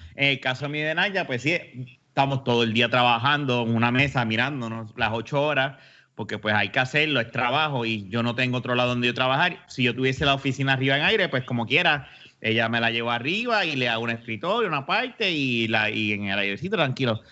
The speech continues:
Pero ya que estamos trabajando en la mesa aquí, pues, el, el espacio de nosotros es a las siete y media, ocho, y ella se va con el nene a dormir, a acostarle, y yo me quedo abajo viendo televisión hasta las once. Ese es mi espacio, ese es el de ella,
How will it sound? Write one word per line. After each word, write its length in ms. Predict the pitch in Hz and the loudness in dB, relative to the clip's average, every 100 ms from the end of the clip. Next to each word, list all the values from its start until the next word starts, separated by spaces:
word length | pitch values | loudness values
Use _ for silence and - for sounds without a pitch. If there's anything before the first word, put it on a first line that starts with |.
| - - - _ - | -20 -20 -20 _ -2
Pero 200 | 131 127 | 0 2
ya 160 | 131 | 0
que 80 | 160 | -2
estamos 320 | - 180 180 | -2 -2 -2
trabajando 360 | 180 175 175 175 | 0 0 0 0
en 60 | |
la 140 | 175 170 | 0 0
mesa 300 | 170 165 170 | 0 0 -2
aquí, 600 | 170 226 180 160 160 160 | -2 -2 0 0 -2 -6
pues, 460 | 123 117 113 107 107 107 - - _ _ _ _ - _ | -2 2 2 2 -2 -6 -20 -20 _ _ _ _ -20 _
el, 220 | 120 127 - | -2 -2 2
el 220 | 139 135 127 | 0 2 0
espacio 360 | - 127 147 | 0 -2 0
de 60 | 143 | -4
nosotros 320 | 139 135 147 | -4 -2 2
es 80 | 160 | 2
a 100 | 214 | 2
las 140 | 202 | 0
siete 200 | - 131 | -2 -2
y 40 | 131 | 0
media, 360 | 139 143 143 | 0 2 2
ocho, 260 | 185 233 233 | 2 -2 -2
y 80 | 165 | 2
ella 160 | 135 | 2
se 160 | 135 143 | 2 0
va 160 | 127 123 | -2 -2
con 140 | 127 | -4
el 80 | 123 | -2
nene 140 | 123 | 0
a 40 | 123 | 0
dormir, 500 | 123 131 208 269 254 | 0 -2 -4 -6 -8
a 40 | 131 | -8
acostarle, 500 | 113 113 196 262 233 | -8 0 0 0 -2
y 40 | |
yo 100 | 139 | -2
me 120 | 139 | -2
quedo 120 | 139 254 | -2 0
abajo 400 | 269 254 240 240 | 4 4 2 0
viendo 200 | 208 202 | 0 0
televisión 600 | 196 175 156 139 131 127 | 2 2 2 0 2 0
hasta 240 | 120 117 | 2 4
las 100 | 117 | 4
once. 460 | 113 107 104 107 107 - | 4 0 -2 -6 -8 -10
Ese 140 | - 185 | -4 0
es 40 | |
mi 60 | 220 | 0
espacio, 440 | - 135 147 113 | 2 0 0 -2
ese 120 | 104 | 0
es 60 | 180 | -2
el 80 | 208 | 0
de 80 | 147 | -2
ella, 240 | 127 135 | -2 -6